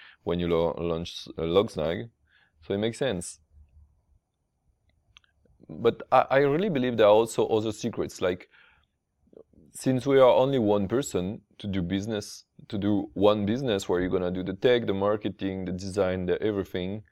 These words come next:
there are also how you, you build your task list, you know? Like,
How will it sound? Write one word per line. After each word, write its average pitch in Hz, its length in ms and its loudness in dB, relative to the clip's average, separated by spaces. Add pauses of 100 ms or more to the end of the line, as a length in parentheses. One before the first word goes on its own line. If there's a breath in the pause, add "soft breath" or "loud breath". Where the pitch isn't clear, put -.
(380)
there 104 100 2
are - 40 6
also 110 840 4
how 110 160 6
you, 98 640 0 (460)
you 101 560 -4
build 104 320 0
your 98 300 0
task - 380 0
list, - 320 -10
you 95 60 -10
know? 95 260 -6 (640 soft breath)
Like, 90 320 -2